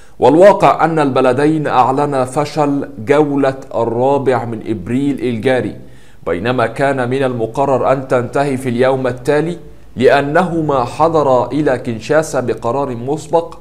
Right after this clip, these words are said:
بإجهاض هذه الجولة قبل أن تنتهي. طبعًا زي ما حضراتكم عارفين إحنا بنتفاوض بقالنا عشر سنين،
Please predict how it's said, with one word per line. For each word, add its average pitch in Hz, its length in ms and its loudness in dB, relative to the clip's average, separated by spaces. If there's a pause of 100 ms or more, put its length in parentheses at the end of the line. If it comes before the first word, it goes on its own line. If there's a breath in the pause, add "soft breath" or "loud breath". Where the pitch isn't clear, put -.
(380 soft breath)
بإجهاض 127 760 0
هذه 135 420 -2
الجولة 135 460 0
قبل 135 380 -4
أن 127 240 -2
تنتهي. 107 480 -6 (180)
طبعًا 165 440 6
زي 151 140 2
ما 147 100 0
حضراتكم 143 440 0
عارفين 147 640 -2
إحنا 127 280 -4
بنتفاوض 131 1160 2
بقالنا 139 340 2
عشر 139 320 0
سنين، 110 360 -10